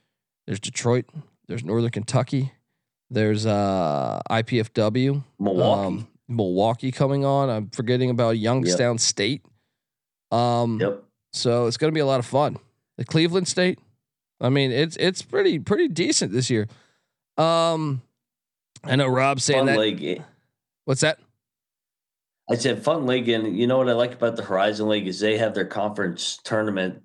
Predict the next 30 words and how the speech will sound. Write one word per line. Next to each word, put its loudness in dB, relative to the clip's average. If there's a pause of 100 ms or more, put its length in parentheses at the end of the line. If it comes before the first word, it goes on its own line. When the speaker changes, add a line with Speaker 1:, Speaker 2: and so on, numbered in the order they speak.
Speaker 2:
the 0
week -2
prior 0
to -4
all 0
the -4
high 0
majors. -2
So 0
when -2 (360)
they 4
do 0
kick -4
it 2
off 0
in -6
that -2
conference -4
tournament, -2
it'll -2
be 2
a 2
little 0
bit -4
of -4
a -6
showcase -2
as -4
well. -2
I, -2